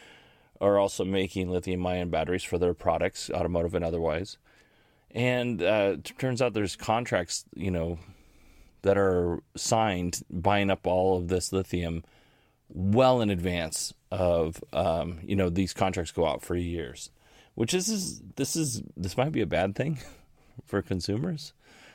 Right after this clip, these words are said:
Um, but we'll see. We'll keep an eye on it. I'm sure something will, will happen to kind of fix that or turn that around a little bit.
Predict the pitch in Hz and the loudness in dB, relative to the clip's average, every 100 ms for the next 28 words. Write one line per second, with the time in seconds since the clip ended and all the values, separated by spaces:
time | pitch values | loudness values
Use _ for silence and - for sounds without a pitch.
0 | _ - 98 101 98 98 95 87 - _ | _ -2 2 4 4 4 2 -2 -8 _
1 | _ _ _ _ _ _ 90 104 95 - | _ _ _ _ _ _ 2 4 4 2
2 | - 104 107 - 85 80 95 - 120 101 | -2 0 0 2 0 0 -6 -4 -2 0
3 | 90 87 85 80 - 90 - 110 98 98 | 0 0 -4 -8 -6 -6 -2 -4 -2 -2
4 | 90 87 87 87 87 - - 92 87 85 | -2 -4 -2 -4 -6 -12 -14 -8 -8 -8
5 | - 87 - 85 85 - 87 - 87 87 | -8 -8 -6 -8 -8 -6 -6 -6 -10 -10
6 | - 80 - - 80 - _ _ _ _ | -10 -12 -10 -8 -8 -12 _ _ _ _
7 | _ _ - _ - 82 - 98 90 85 | _ _ -20 _ -8 -8 -2 0 0 0
8 | 82 85 87 80 - 76 - | -2 -2 -4 -4 -6 -6 -8